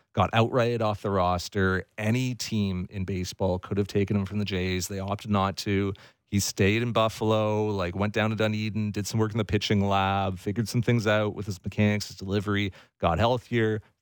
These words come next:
Velo came up, curveball got better, went to winter ball, pitched well there, came into camp, impressed a bunch of people,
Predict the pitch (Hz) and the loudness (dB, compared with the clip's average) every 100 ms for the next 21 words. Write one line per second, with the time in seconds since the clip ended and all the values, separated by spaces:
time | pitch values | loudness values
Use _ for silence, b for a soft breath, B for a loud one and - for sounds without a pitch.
0 | - 95 92 85 - - 90 143 165 - | 0 2 2 -2 -6 -4 2 2 2 -2
1 | - 104 95 - 90 92 82 - 123 127 | -6 -2 -2 0 0 0 -4 2 4 4
2 | 123 98 98 95 95 117 117 101 107 101 | 0 -2 -4 -4 -2 -2 0 2 2 0
3 | 98 - 98 87 98 113 107 104 - 87 | -4 0 2 2 2 0 0 -4 -6 -4
4 | 92 95 117 113 117 - 92 98 90 101 | -4 -2 0 2 0 -4 -4 -2 -4 -4
5 | 98 - - 147 135 127 123 | -6 -6 0 0 2 0 0